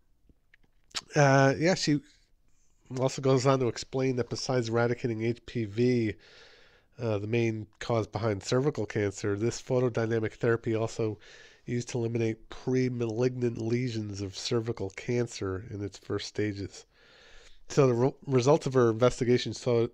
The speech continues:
show that she was able to eradicate H P V in a hundred percent of, uh, patients who had the virus, but no pre-malignant lesions. Sixty-four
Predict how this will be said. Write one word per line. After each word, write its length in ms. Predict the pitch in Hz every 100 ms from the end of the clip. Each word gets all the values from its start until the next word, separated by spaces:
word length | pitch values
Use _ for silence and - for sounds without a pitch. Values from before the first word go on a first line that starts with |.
| -
show 400 | - - 139 117
that 200 | 107 -
she 140 | -
was 180 | 110 123
able 280 | 123 120 117
to 320 | - 117 113
eradicate 720 | 117 110 110 113 - 117 110 - - - - - - - - _ _ _ _ - _ _
H 240 | - 180 -
P 120 | 156
V 280 | - 143 135
in 100 | 120
a 60 |
hundred 420 | 104 147 143 131 -
percent 380 | 120 - 127
of, 160 | 117 104
uh, 140 | 107
patients 500 | 101 135 120 - 107
who 80 | -
had 140 | 113 101
the 60 |
virus, 580 | 101 110 113 101 92 -
but 320 | - 104 92
no 260 | 110 110 110
pre-malignant 1300 | - - 123 113 110 107 104 104 107 107 107 107 -
lesions. 680 | 117 110 101 104 110 - - _ - - -
Sixty-four 1040 | - 143 - 127 - 135 127 127 123 117